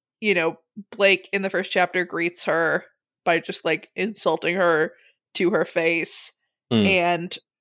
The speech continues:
Speaker 1: you know, she does that to this guy, like, several times in this or whatever. She's like, "You
Speaker 2: <laughs>
Speaker 1: stupid little man." And it's just like, yeah, <laughs> like
Speaker 2: Yeah, good point. I love that.
Speaker 1: <laughs> Like, I wouldn't like talking to someone like this in real life or whatever, but it's, it's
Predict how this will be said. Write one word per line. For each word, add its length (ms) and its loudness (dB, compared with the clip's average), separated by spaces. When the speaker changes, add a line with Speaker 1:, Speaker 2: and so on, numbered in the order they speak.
Speaker 1:
you 140 2
know, 120 4
she 140 0
does 180 6
that 160 4
to 80 0
this 180 -2
guy, 240 6
like, 200 0
several 320 0
times 320 -2
in 80 -12
this 160 -6
or 60 -4
whatever. 340 -2
She's 200 0
like, 220 8
"You 100 -2
Speaker 2:
<laughs> 0 -
Speaker 1:
stupid 600 2
little 220 2
man." 360 0
And 180 2
it's 180 4
just 320 -4
like, 300 4
yeah, 720 4
<laughs> 60 6
like 240 8
Speaker 2:
Yeah, 400 6
good 160 0
point. 380 6
I 80 6
love 280 8
that. 280 2
Speaker 1:
<laughs> 40 -12
Like, 200 6
I 180 8
wouldn't 340 -4
like 300 2
talking 300 0
to 40 -4
someone 240 0
like 220 4
this 220 0
in 120 0
real 160 0
life 320 4
or 140 0
whatever, 560 2
but 80 4
it's, 320 4
it's 340 0